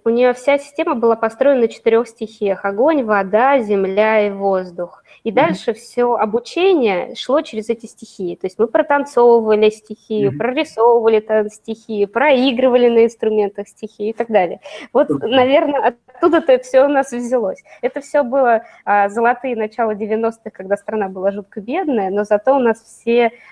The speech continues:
Speaker 1: а, у нас был какой-то чудо-садик, а, в котором были эксперименты. Я училась не в школе вот первые три года, а в садике как раз, потому что у нас одна группа была вот экспериментальный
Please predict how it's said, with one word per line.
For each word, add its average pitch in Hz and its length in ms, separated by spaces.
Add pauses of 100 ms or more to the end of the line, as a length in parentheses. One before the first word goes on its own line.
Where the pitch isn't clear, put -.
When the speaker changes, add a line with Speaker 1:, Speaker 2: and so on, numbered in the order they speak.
(160)
Speaker 1:
а, 202 320
у - 20
нас 214 200
был 208 160
какой-то 220 340
чудо-садик, 262 880 (300)
а, 208 540 (120)
в - 240
котором 226 360
были 226 180
эксперименты. 214 800
Я 202 220
училась 240 500
не 220 140
в 220 40
школе 277 460
вот 196 200
первые 190 280
три 196 160
года, 185 300
а 202 40
в - 40
садике 202 400
как - 200
раз, 170 300
потому 190 240
что - 140
у 196 40
нас 196 140
одна 196 240
группа 220 300
была 185 240
вот 180 180
экспериментальный 202 960